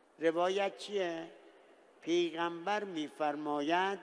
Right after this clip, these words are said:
خدا به من گفته: اذا اردت ان اجمع للمسلم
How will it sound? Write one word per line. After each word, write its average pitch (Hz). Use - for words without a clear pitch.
خدا 170
به 170
من 175
گفته: 160
اذا 180
اردت 156
ان 143
اجمع 143
للمسلم 165